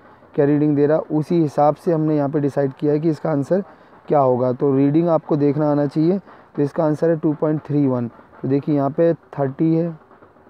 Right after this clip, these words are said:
थर्टी के बाद थर्टी वन दिख रहा है आपको, तो ये टू हो गया, और ये जो थोड़ा सा गैप था उसके लिए हमने ये वाला देखा, तो ये थर्टी के बाद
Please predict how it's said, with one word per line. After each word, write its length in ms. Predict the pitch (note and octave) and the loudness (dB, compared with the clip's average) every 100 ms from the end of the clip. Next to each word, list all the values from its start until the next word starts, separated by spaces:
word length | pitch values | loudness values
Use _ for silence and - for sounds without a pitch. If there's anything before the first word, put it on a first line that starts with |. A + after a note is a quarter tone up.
| - - _ - | -20 -20 _ -12
थर्टी 200 | C3+ D3 | -8 -2
के 60 | |
बाद 120 | C#3+ D3 | -2 -2
थर्टी 200 | C3+ C3+ | -4 -2
वन 160 | D3 D3 | -2 0
दिख 120 | C#3+ | -2
रहा 100 | E3+ | -2
है 40 | E3 | -2
आपको, 300 | - - B2 - - - - _ | -6 -12 -14 -16 -20 -20 -20 _
तो 60 | C#3 | -4
ये 240 | B2+ D3+ D3 - | 0 0 -2 -2
टू 120 | E3 | 0
हो 120 | E3+ | 2
गया, 280 | E3+ F#3 C3 - - - - | 2 0 -2 -8 -20 -10 -2
और 80 | |
ये 140 | D3 D#3 | 0 0
जो 60 | D3 | -2
थोड़ा 160 | D#3 D#3 | -2 0
सा 100 | D#3 | 0
गैप 260 | C#3 C#3 C#3+ | 0 0 -2
था 60 | E3+ | -2
उसके 300 | D#3 D3 D#3 | -2 -2 -2
लिए 140 | D3+ | 0
हमने 180 | D3 C#3+ | 0 0
ये 140 | C#3+ C#3+ | 2 2
वाला 220 | C#3 C3+ | 2 0
देखा, 280 | B2+ B2 C3 | -2 -2 -4
तो 100 | C3+ | -2
ये 100 | C3 | -4
थर्टी 380 | - C3 C#3+ | -4 -4 -2
के 80 | D3+ | -2
बाद 140 | D3+ | -2